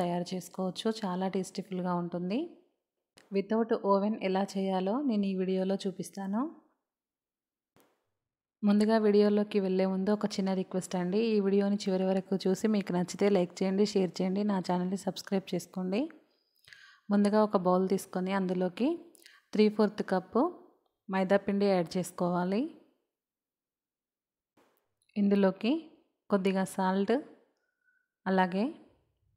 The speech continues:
కొద్దిగా షుగర్ పౌడర్ వేసుకోవాలి. అలాగే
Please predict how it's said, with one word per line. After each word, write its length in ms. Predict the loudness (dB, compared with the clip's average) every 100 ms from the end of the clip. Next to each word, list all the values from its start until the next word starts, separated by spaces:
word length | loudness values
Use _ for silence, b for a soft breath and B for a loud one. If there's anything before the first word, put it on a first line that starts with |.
| _ _ _ _ _ _ _ _ _ _ _ -2
కొద్దిగా 260 | 0 2 0 2
షుగర్ 240 | 0 2
పౌడర్ 300 | 2 2 0 -2
వేసుకోవాలి. 640 | -6 -4 -2 0 0 -2 -6 -10 _ _ _ _ _ _ b b b b b 0
అలాగే 300 | 2 0